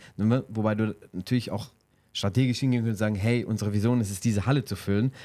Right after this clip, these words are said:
haben wir uns auch überlegt, aber haben dann gesagt, hey, wir gehen nach Frankenthal, weil es ist genau die Größe.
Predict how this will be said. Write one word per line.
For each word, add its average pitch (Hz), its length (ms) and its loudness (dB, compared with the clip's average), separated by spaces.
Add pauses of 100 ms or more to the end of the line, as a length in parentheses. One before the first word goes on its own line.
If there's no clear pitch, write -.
(120)
haben 107 140 4
wir 110 40 2
uns 101 140 -4
auch 120 180 0
überlegt, 107 480 -2 (260)
aber 104 180 0
haben 110 100 2
dann 110 160 0
gesagt, 104 260 -4
hey, 104 80 -8
wir 107 80 -2
gehen 117 120 -2
nach 107 100 -8
Frankenthal, 139 480 -2
weil 113 100 0
es 104 100 -4
ist 104 120 -10
genau 113 260 0
die 110 160 -2
Größe. 139 480 -2